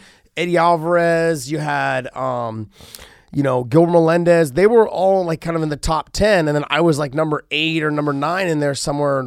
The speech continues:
seven or something like that in that mix at that time as well.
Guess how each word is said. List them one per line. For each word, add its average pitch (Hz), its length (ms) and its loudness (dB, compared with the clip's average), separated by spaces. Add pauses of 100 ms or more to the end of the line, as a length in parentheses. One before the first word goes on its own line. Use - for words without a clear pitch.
(100)
seven 175 360 -4
or 160 80 -2
something 139 200 -8
like 131 160 -8
that 131 200 -8
in 156 120 -6
that 135 200 -6
mix 175 320 -6
at 143 80 -10
that 135 220 -8
time 131 260 -10
as 110 140 -12
well. 143 400 -4